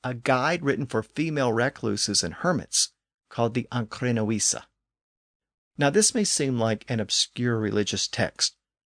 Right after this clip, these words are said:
but for scholars of Middle English, it's one of the most important pieces of literature composed in the thirteenth century.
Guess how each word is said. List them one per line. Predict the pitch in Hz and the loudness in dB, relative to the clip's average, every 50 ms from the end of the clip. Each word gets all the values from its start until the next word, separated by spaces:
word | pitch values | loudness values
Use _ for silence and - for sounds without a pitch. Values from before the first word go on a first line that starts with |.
| _ _ - | _ _ 0
but | 160 156 | 0 2
for | - 170 160 | 2 0 0
scholars | - - - - - 165 170 185 190 196 202 185 - | 2 0 0 0 2 2 2 2 2 0 0 0 0
of | 151 127 123 | 0 -2 -2
Middle | - 131 135 135 143 123 - | 0 0 2 2 0 0 -2
English, | - 95 98 98 87 90 - - - - _ - | -2 -4 -2 -2 -2 -2 -2 -4 -4 -6 _ -6
it's | 139 127 - - - | -6 -4 -4 -4 -6
one | 160 151 156 | -4 -4 -4
of | 139 | -2
the | - 139 | 0 0
most | 135 131 135 127 - - | 2 2 0 0 0 -2
important | 131 117 123 _ - 151 165 165 156 - - - | -2 -4 -4 _ -2 0 0 0 0 -2 -6 -10
pieces | - 160 151 127 - 135 120 | -6 -4 -4 -2 -2 -4 -2
of | 120 113 110 | -4 -4 -2
literature | 120 135 135 135 131 - - - 113 110 | 0 0 2 2 0 0 0 0 0 -2
composed | - - 110 98 - - 135 139 127 110 101 95 - - | -2 -6 -12 -10 -4 0 2 2 2 2 0 -4 -6 -6
in | - - 107 | -4 -4 -4
the | 101 98 - - | -4 -4 -6 -4
thirteenth | - 120 113 - - - 101 95 - - | -2 -2 -2 -2 -2 -4 -4 -4 -4 -6
century. | - - 120 110 107 - - - - - _ | -4 0 0 0 0 -2 -6 -8 -10 -12 _